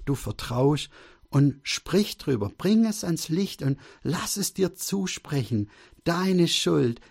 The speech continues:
ist dir vergeben. Sie ist im äußersten Meer versenkt. Nichts und niemand kann sie mehr raufholen. Und wenn der Teufel sie dir wieder vorhalten will, dann lachst du ihn aus, weil er kein Recht mehr hat,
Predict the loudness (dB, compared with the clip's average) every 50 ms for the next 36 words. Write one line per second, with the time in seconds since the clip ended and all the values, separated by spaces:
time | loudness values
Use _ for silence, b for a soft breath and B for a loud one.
0 | b b -8 -8 -6 -4 -2 -4 -4 -2 -4 -6 -2 0 0 0 0 0 0 -2
1 | -4 -4 -4 -4 -4 -4 0 0 0 0 0 -2 _ -4 0 2 4 4 4 2
2 | 0 -4 -4 -4 -6 -6 -4 -2 0 2 2 2 2 0 -2 -4 -6 -6 -6 -4
3 | 0 2 2 4 4 4 2 0 -4 B B B B B B 2 6 6 6 6
4 | 4 0 -2 2 4 4 6 8 8 8 8 8 8 6 6 2 -2 -2 -2 0
5 | 0 2 2 2 2 0 0 0 0 0 0 0 -4 -8 -6 -2 0 0 0 0
6 | -4 B B B B B B 4 6 6 6 6 4 4 2 0 -2 -6 -4 0
7 | 4 6 6 6 4 4 0 -2 0 -2 -2 0 2 0 2 2 2 2 0 -2
8 | -2 -2 0 2 2 2 2 0 -2 -2 -2 -2 -2 -2 0 2 2 2 2 0
9 | B B B B B 2 4 6 6 6 4 2 0 0 -2 -4 -6 -2 0 2
10 | 2 4 4 2 2 0 2 2 4 4 4 2 0 -2 -10 b b b b b
11 | -2 0 0 0 0 -2 -2 0 0 -2 -2 -8 -8 -6 -2 0 0 2 2 0
12 | 0 -2 -6 -6 -8 -10 -8 -6 -4 -4 -2 -2 -4 -4 -6 -10